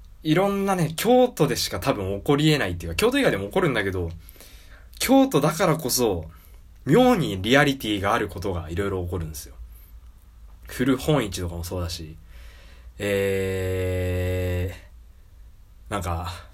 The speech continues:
なんだ、飲み会みたいなやつか、とかもそうだし、あと、ま、おそらく、うんと、大学、京大なので、京大祭みたいなところも、すごいね、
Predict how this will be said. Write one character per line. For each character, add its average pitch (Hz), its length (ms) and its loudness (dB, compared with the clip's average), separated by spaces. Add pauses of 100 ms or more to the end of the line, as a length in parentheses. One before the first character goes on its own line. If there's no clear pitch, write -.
(320)
な 90 160 -4
ん 85 360 -6
だ、 107 180 -4
飲 120 40 -2
み 139 140 0
会 127 420 2
み 127 160 -2
た 98 100 2
い 87 40 -2
な 82 80 -6
や 78 60 -14
つ - 100 -10
か、 - 180 -14 (220)
と 107 80 -4
か 95 80 -2
も 87 80 -4
そ 92 220 -4
う - 20 -4
だ 80 100 -6
し、 78 360 -10 (840)
あ 98 120 -6
と、 85 420 -6
ま、 101 160 -8 (440)
お 127 80 -4
そ 156 80 0
ら 143 120 2
く、 135 360 -4 (500)
う 110 80 -10
ん 95 60 -10
と、 95 440 -4 (280)
大 104 180 0
学、 101 300 -6
京 117 580 2
大 113 180 2
な 110 120 -2
の 87 100 -6
で、 80 120 -12
京 110 240 -2
大 107 180 2
祭 85 260 -8 (420)
み 107 100 -8
た 95 80 -4
い 90 60 -4
な 85 40 -4
と 90 100 -6
こ 92 100 -4
ろ 85 80 -4
も、 80 160 -8 (1000)
す - 340 -2
ご 220 180 2
い 196 100 0
ね、 107 500 -2